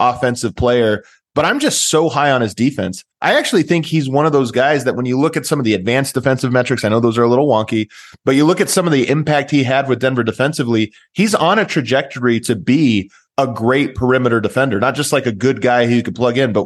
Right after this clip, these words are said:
but maybe one of the better perimeter defenders. Six seven, he's got really good size and strength. He can guard up a position just with his size and strength.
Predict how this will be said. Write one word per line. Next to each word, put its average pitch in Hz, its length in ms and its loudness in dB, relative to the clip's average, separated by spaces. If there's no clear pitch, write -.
but 113 160 0
maybe 131 260 2
one 127 160 2
of 120 60 -2
the 107 80 2
better 120 340 0
perimeter 117 420 0
defenders. 104 600 -2
Six - 340 -2
seven, 160 640 0
he's 127 160 0
got 139 280 0
really 147 220 2
good 139 160 0
size 135 400 0
and 120 100 -2
strength. 135 460 -2
He 123 100 -2
can 117 140 -4
guard 120 280 2
up 127 180 0
a 135 40 0
position 131 520 0
just 123 180 -4
with 123 100 0
his 117 160 -2
size 117 300 0
and 117 100 -6
strength. 131 360 -2